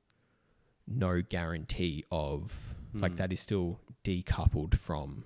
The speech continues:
Speaker 1: to some degree,
Speaker 2: Mm.
Speaker 1: what actually exists in your hand.
Speaker 2: Mm. So you're getting at that again, that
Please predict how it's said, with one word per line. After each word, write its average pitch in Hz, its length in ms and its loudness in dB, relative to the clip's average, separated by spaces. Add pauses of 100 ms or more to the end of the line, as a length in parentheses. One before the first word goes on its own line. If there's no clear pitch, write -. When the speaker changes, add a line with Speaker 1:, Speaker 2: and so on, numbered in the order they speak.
(100)
Speaker 1:
to 120 120 -8
some 85 240 -4
degree, - 520 -6
Speaker 2:
Mm. 101 220 4
Speaker 1:
what 92 160 4
actually 82 400 -2
exists 85 480 -6
in 80 120 -6
your 65 140 -6
hand. - 460 -12 (240)
Speaker 2:
Mm. 90 320 4 (640)
So - 140 8
you're 98 80 12
getting 90 240 12
at 85 300 6
that - 640 0
again, 82 480 2
that 82 300 0